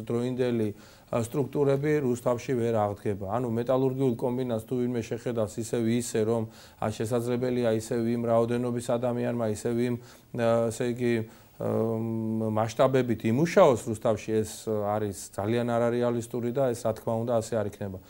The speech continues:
ჩვენ პატარა, მცირე წარმოებები, სხვათა შორის ძალიან საინტერესო მოსაზრებები გაქვს პრემიერ-მინისტრ ბატონ ღარიბაშვილს, რომელმაც განაცხადა, რომ ის, ძალიან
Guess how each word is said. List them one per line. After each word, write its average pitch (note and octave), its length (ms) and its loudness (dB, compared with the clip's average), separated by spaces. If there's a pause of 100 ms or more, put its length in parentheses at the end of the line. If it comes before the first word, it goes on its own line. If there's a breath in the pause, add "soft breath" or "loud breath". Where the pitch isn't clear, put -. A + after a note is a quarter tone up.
(220 soft breath)
ჩვენ D3 240 2
პატარა, D3 480 4
მცირე C#3+ 420 0
წარმოებები, C3 760 2 (280 soft breath)
სხვათა D3 320 4
შორის D#3+ 260 2
ძალიან C3+ 360 4
საინტერესო C3 680 0
მოსაზრებები B2 920 0 (400 soft breath)
გაქვს A#2 340 4
პრემიერ-მინისტრ B2 760 0
ბატონ A#2 280 2
ღარიბაშვილს, A2+ 680 0
რომელმაც B2 460 0
განაცხადა, A#2 640 0 (360 soft breath)
რომ D3 260 4
ის, B2+ 200 -2 (260)
ძალიან B2 520 2